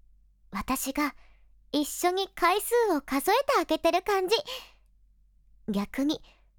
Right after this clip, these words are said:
私がカウントダウンを始めたら、今度は数字に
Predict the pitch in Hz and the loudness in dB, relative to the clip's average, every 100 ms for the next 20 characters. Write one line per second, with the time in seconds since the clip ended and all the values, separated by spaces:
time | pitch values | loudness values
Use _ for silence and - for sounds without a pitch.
0 | - _ _ _ - 262 339 - 311 320 | -20 _ _ _ -2 0 0 0 -2 -2
1 | - - 196 220 392 - 466 392 427 523 | -4 -6 -4 -2 -2 2 2 4 4 4
2 | 440 302 233 196 - 240 285 311 285 - | 2 0 -2 -6 -4 -2 0 2 2 0
3 | - - - - _ _ _ _ - 381 | -4 -20 -20 -20 _ _ _ _ 2 2
4 | 370 302 220 208 - 311 359 370 359 | 4 2 0 -2 0 0 2 2 0